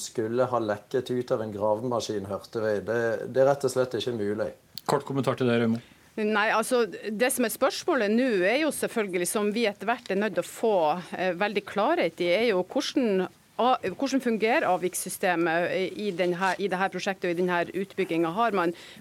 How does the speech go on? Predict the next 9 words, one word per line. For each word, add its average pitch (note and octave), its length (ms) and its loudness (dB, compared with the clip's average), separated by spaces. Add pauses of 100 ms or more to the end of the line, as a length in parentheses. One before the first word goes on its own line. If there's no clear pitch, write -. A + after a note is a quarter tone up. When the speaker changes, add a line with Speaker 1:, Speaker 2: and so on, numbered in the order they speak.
Speaker 3:
muntlig B3+ 560 2
avvikssystem? C4+ 680 0
Har G3 120 2
man F3+ 120 2
skriftlig? B3 720 -2
Har F#3+ 120 2
man F#3 200 2
umiddelbar F#3+ 800 0
varsling? D4+ 580 2